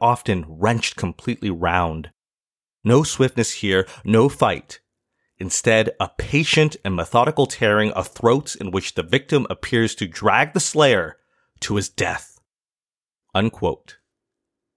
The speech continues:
While animals represented one of the largest themes in Scythian art, other topics were present. Other scenes from steppe life can be found.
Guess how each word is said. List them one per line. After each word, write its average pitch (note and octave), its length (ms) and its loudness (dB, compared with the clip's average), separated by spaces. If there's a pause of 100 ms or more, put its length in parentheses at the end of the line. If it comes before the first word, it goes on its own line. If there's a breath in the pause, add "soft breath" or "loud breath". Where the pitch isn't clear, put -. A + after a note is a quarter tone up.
(600)
While C3+ 360 4
animals F3+ 440 4
represented B2 560 0
one A2 160 2
of G2+ 60 0
the G2+ 100 0
largest B2+ 480 2
themes F#2+ 320 -4
in F2+ 80 -14
Scythian F2 540 -6
art, A2+ 320 2 (400)
other G3+ 200 6
topics B2+ 440 2
were A2+ 80 0
present. E2 480 -4 (920)
Other C#3+ 180 4
scenes D3 340 0
from C3 140 -2
steppe - 280 0
life G#2+ 260 0
can A2+ 160 -2
be A2 100 -4
found. F#2 500 0